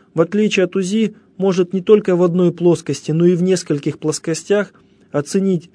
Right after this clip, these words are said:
структуру почек, то есть компьютерная томография, как правило, назначается по ультразу-, после ультразвукового обследования, при неясных находках на ультразвуковом обследовании, и она объемно добавляет уже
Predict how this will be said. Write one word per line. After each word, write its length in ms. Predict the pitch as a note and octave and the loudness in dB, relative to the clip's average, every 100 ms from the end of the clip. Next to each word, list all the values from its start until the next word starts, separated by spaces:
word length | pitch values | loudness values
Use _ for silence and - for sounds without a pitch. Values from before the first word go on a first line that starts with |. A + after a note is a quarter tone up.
| _ | _
структуру 600 | - - F3+ - G#3 F#3 | -8 -2 -2 0 2 2
почек, 460 | F3 A3+ A3+ G3 F3 | 0 -2 -2 -2 -4
то 120 | F3 | -4
есть 140 | D#3+ - | -4 -4
компьютерная 580 | D#3+ D#3+ G#3 G3+ F3+ | -6 -4 -4 -4 -4
томография, 600 | E3+ E3 D#3+ D#3+ D#3+ F3 D#3 | -4 -4 -2 -4 -2 -2 -2
как 200 | C#3+ C#3 | -4 -4
правило, 340 | F3+ F#3 D#3+ | -2 0 0
назначается 680 | C#3 C#3+ C#3+ - D3+ C#3+ C#3+ | -2 -4 -4 -2 -2 -2 -6
по 160 | - | -2
ультразу-, 380 | E3 D#3+ C#3+ D3+ | -2 -2 -4 -6
после 360 | - F3+ F3 D3+ | -4 -4 -2 -4
ультразвукового 1040 | D3+ D3+ D3 - D3+ D#3 D#3+ F3 E3+ D3+ | -4 -6 -6 -6 -6 -4 -2 0 2 4
обследования, 720 | C#3+ - G#3 G3+ F#3+ F#3 E3+ - - - - _ | 2 0 0 2 0 0 -4 -8 -20 -20 -20 _
при 140 | - G#3 | 0 2
неясных 600 | F#3+ F#3 F3 - D#3 E3+ | 2 4 2 0 -6 -2
находках 600 | D#3+ - G3+ - F3+ - | -2 2 0 0 -4 -2
на 220 | F3 F3 - _ - | -4 -4 -10 _ -2
ультразвуковом 760 | F3+ F3 E3 F3 F3 F3+ F3 | -2 0 -2 0 2 4 2
обследовании, 800 | E3+ - G3+ G3+ G3 F#3 F3 E3 - _ _ _ | 0 0 2 2 2 0 -2 -4 -10 _ _ _
и 280 | G3 G#3 G#3 - _ - | -2 0 -2 -6 _ -8
она 440 | D3 F#3 G3 F#3 - _ | -4 0 0 -2 -8 _
объемно 600 | D3 D3+ D#3+ F#3+ G3+ G3 D#3+ | -2 -2 2 4 6 4 2
добавляет 640 | D3+ D3+ D#3 F3+ F#3 E3+ | 4 4 2 2 2 0
уже 340 | C#3 C3+ E3+ | -2 0 -2